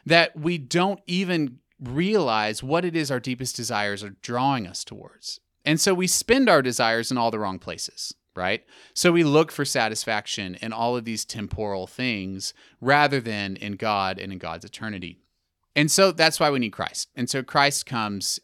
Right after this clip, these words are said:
um, Christ is incarnate. And one of the things then that, that Christ does is he takes our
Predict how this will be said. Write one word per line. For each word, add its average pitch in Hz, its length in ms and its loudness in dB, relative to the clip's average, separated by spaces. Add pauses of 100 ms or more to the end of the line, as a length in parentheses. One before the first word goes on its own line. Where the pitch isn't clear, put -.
um, 92 460 -6 (160)
Christ 120 320 -4
is 110 100 -8
incarnate. 104 560 -8 (380)
And 135 420 -2 (340)
one 151 280 -4
of 233 80 -6
the 208 80 -4
things 165 320 -4
then 143 200 -2
that, 117 200 -8
that 127 160 -12
Christ 131 400 -6
does 135 360 -2
is 117 440 -6 (100)
he 131 200 -10
takes 170 640 -8
our 123 460 0